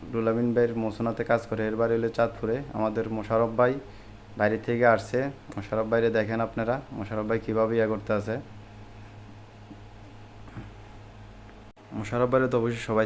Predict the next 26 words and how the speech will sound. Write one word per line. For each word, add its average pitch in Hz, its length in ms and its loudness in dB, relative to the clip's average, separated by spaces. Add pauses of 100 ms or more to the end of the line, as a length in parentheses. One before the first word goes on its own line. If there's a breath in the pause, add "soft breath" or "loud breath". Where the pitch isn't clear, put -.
চিনেন, 110 240 0 (240)
মোশারফ 107 340 -2
ভাই 110 180 6
ভালো 110 180 2
একজন 113 280 0
মানুষ, 113 220 0 (160)
ভালো 101 200 4
মানের 113 280 2
মানুষ, 110 160 0 (100)
সবার 104 260 2
সাথে 113 200 -2
হাসি 113 220 -4
মস্কারি 107 380 -2
করি 117 220 0
চলে, 117 200 2 (400 loud breath)
সবার 107 320 0
সাথে 113 180 0 (120)
থাকে, 107 260 -4
হাসি 110 220 -6
মস্কারি 101 400 -4
করি। 95 160 -2 (840 loud breath)
তো 117 60 -2 (100)
আসলে 139 260 6 (180)
ভিডিওটা 127 300 6 (140)
করার 123 260 8
মূল 113 100 0